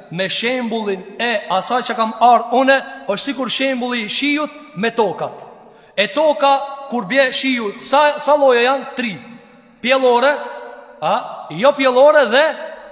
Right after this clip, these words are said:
mermer. Domthon që e gjun ujin, se marr ujin hiç. Tha alayhi salatu wassalam, "Një kategori e merr ujin mrena,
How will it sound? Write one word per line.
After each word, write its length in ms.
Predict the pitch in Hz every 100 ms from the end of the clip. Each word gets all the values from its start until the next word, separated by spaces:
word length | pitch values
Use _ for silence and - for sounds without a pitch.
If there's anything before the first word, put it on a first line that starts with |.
| - - - -
mermer. 400 | 214 240 180 131 - - - - _ _ -
Domthon 460 | 180 233 233 -
që 200 | - 233 240 - - -
e 100 | 220
gjun 200 | 190 262
ujin, 240 | 254 170 139
se 140 | 190
marr 180 | 226 247
ujin 280 | 247 226 170
hiç. 120 | - - - _ _
Tha 140 | - 269
alayhi 180 | 269 269
salatu 320 | 247 247 214
wassalam, 360 | 202 196 160 123 - - -
"Një 240 | 165 247 311
kategori 640 | 311 294 254 262 277 302 -
e 120 | 226 233
merr 320 | 294 285 247
ujin 280 | 277 302 269
mrena, 440 | 262 247 190 147